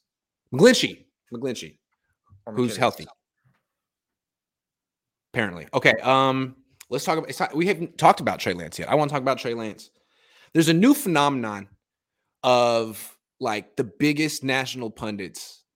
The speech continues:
Speaker 1: all talking about Trey Lance and saying, like, the dumbest stuff. And it makes me chuckle, but, like, why all of a sudden, wh-, why are the Niners and their quarterback now? That, 'cause it was always, like, Dallas, right? You turn on T V and they're yelling about the Cowboys. Like,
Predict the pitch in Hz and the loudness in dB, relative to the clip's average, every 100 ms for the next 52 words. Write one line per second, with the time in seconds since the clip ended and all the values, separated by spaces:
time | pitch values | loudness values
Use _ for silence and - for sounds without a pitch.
0 | _ _ - 127 127 127 127 113 110 104 | _ _ 2 4 4 0 -4 -4 -8 -10
1 | 101 - 104 101 101 98 - 107 - 107 | -10 -8 -8 -8 -10 -10 -12 -12 -8 -8
2 | 104 98 95 - 92 98 95 87 - 73 | -8 -10 -12 -14 -12 -10 -8 -10 -14 -16
3 | 69 - _ _ _ _ _ 131 156 247 | -18 -20 _ _ _ _ _ -2 2 2
4 | 330 156 - 143 135 107 101 123 147 117 | 2 -2 0 0 0 -4 -4 0 2 2
5 | 120 170 320 339 320 202 165 - 220 175 | 0 0 4 2 0 -4 -6 -4 -4 -4
6 | 135 160 156 156 226 220 147 156 180 170 | -2 -2 0 0 2 0 -2 -4 -4 -4
7 | 143 131 135 143 139 151 127 117 104 117 | -6 -4 -4 -4 -4 -6 -4 -4 -4 -6
8 | 131 143 139 - - - 262 320 311 311 | -4 -2 -4 -8 -16 -6 0 4 6 6
9 | 330 285 277 196 - - _ _ 117 151 | 4 2 4 2 0 -14 _ _ -4 4
10 | 135 113 87 - - 120 135 - 160 160 | 4 4 -2 -12 -6 -2 -2 -4 -6 -2
11 | 202 185 175 185 156 160 156 156 131 131 | 0 0 0 -4 0 2 2 2 -2 -4
12 | 131 127 139 151 151 139 135 110 - 123 | -2 0 -2 -2 -2 0 0 -4 -4 -2
13 | 120 110 98 101 110 | -2 -4 -8 -10 -12